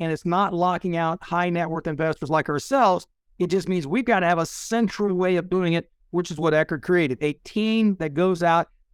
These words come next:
figures out who the better operators are, and then brings it to the private sector saying, "This is how we collectively can participate in a trillion dollar industry." It's, it, to me, I love it. We're playing with bull elephants, and we're not getting stepped on. We're getting to ride with them. It's,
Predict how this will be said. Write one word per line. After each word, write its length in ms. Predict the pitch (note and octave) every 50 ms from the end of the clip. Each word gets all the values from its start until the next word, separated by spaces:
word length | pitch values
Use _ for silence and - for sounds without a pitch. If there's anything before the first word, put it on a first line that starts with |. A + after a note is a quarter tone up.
| _ _ _ _
figures 360 | - B3+ C#4 C4 C4 A3 F3
out 220 | F#3+ F3+ E3+ E3 G3 - -
who 120 | F3+ G3+
the 100 | E3 E3
better 300 | C3 D#3+ D#3 D3+ D3+ D3+
operators 400 | D#3 D#3 - D#3+ D3+ D3+ D3 C#3
are, 160 | D#3 D3+ C#3 - _ _ _ -
and 80 | F3 F3
then 120 | F3 D#3+
brings 400 | C3+ - D3+ F3+ G3+ G#3+ G3+ E3+
it 100 | F#3+ E3+
to 80 | E3 E3+
the 100 | D#3+ -
private 360 | - E3+ F3 E3 D#3+ D#3 D3+
sector 300 | - - D#3+ D3 - D#3+
saying, 260 | - - D#3 D3 C3+ - _ _ _ -
"This 180 | E3+ F#3+ F3+
is 80 | F3 D#3
how 120 | F3+ E3+ D#3+
we 160 | D#3 E3+ E3
collectively 840 | - - D#3 D#3 D#3 D3+ D#3 F#3 G#3 A3+ G#3 - F3+ D3+ D#3 E3
can 160 | - - C#3+ A#2+
participate 540 | - F#3+ - F3+ E3 - - - D#3+ D#3+
in 100 | D3+ D3+
a 80 | D3 C3+
trillion 440 | B2 - - F3 F3 E3 D3+ D3+ D3
dollar 280 | C#3+ C#3 C#3 C3+ C3+
industry." 420 | D#3 E3 F3 D#3+ C3+ - - - - _ _ _ _ _ _ -
It's, 160 | F3+ E3+ - -
it, 120 | - D#3+ -
to 60 | F#3
me, 200 | F#3 B3 C#4 B3
I 140 | F3+ F#3 F#3
love 440 | F3 F3 F3+ F3+ F3+ F3+ F3+ E3+ -
it. 80 | C3
We're 140 | C3+ E3+ F#3
playing 320 | F#3 - G3+ G#3+ G#3+ G#3+
with 200 | F#3+ D#3+ C#3 C3 -
bull 220 | - F#3+ G3 F#3+ F#3+
elephants, 440 | G3 G#3 G3+ - - A3+ G#3+ - - _ _ _ _ _ _
and 80 | - D#3
we're 80 | D#3
not 220 | D#3 E3 F3 F3+ D#3
getting 180 | D#3+ E3+ D3+
stepped 340 | C3 - - F#3+ F#3+ - -
on. 120 | E3+ D3+ D3
We're 120 | D3 D3
getting 160 | D3 E3 D3
to 60 | C#3+
ride 280 | C#3 D3 D3+ D3+ D#3 D3+
with 240 | C3 C3 D3+ D3 -
them. 80 | B2 A2
It's, 140 | C3+ B2+ -